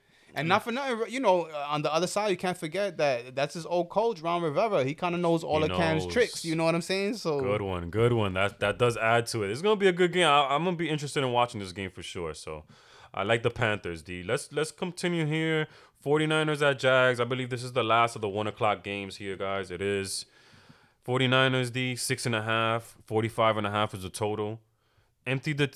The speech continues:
Speaker 2: did, did San Francisco empty the tank last week against the Rams? That's the one concern I have. Did they? What do you think?
Speaker 1: Nah, listen, I think it was a, a case of, uh,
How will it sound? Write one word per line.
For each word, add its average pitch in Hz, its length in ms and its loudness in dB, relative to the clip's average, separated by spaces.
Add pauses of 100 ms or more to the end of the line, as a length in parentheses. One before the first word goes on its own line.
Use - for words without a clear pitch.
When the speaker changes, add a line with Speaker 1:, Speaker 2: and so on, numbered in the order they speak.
Speaker 2:
did, 139 300 -2
did 175 260 8
San 180 260 6
Francisco 156 600 0
empty 123 260 0
the 120 100 0
tank 120 320 0
last 98 300 0
week 98 180 -6
against 92 280 -4
the 92 100 -2
Rams? 87 360 -2
That's 110 180 2
the 131 100 0
one 117 180 2
concern 107 380 0
I 98 180 4
have. 78 420 0 (280)
Did 120 180 -4
they? 170 200 -2
What 117 140 -2
do 123 60 -2
you 127 100 -4
think? 82 280 -8 (320)
Speaker 1:
Nah, 269 500 -2
listen, 202 300 -2
I 180 60 4
think 214 240 -6
it 214 80 0
was 202 160 0
a, 196 140 -2
a 165 100 0
case 185 480 -6
of, 156 400 0 (160)
uh, 139 60 -14